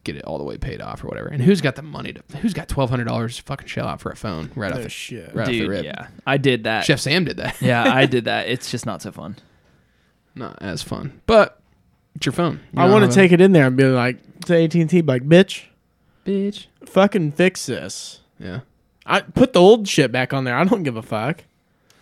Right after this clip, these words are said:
Speaker 1: Yeah, battery life pisses me off a lot. And then they're always like,
Speaker 2: Look
Speaker 1: "Oh, this new phone has good battery life."
Speaker 2: Well,
Speaker 1: And
Speaker 2: mine
Speaker 1: it lasts for two months, and then it's fucking
Speaker 2: mine
Speaker 1: shitty.
Speaker 2: had great battery life.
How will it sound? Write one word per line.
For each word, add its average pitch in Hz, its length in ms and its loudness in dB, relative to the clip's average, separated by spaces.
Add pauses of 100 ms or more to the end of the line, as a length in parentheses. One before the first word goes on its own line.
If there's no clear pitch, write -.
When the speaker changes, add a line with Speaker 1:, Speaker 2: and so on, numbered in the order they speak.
(280)
Speaker 1:
Yeah, 120 160 0
battery 156 380 6
life 123 160 2
pisses - 320 -4
me 120 80 -2
off 120 180 -6
a - 60 -10
lot. 82 340 -8
And 143 140 2
then 147 80 4
they're 143 160 4
always 135 180 4
like, 269 100 8
Speaker 2:
Look 143 100 4
Speaker 1:
"Oh, 143 120 6
this 147 180 2
new 175 240 4
phone 143 380 2
has 139 140 0
good 139 240 0
battery 160 420 2
life." 120 320 0
Speaker 2:
Well, 220 140 8
Speaker 1:
And 123 100 4
Speaker 2:
mine 208 180 8
Speaker 1:
it 120 40 2
lasts 123 240 0
for 120 80 -10
two 127 160 -2
months, 113 320 -2
and 107 80 -4
then 98 80 -4
it's 92 80 -12
fucking 131 260 -6
Speaker 2:
mine 202 240 6
Speaker 1:
shitty. 226 40 4
Speaker 2:
had 170 260 2
great 170 500 2
battery 110 400 -6
life. 78 500 -12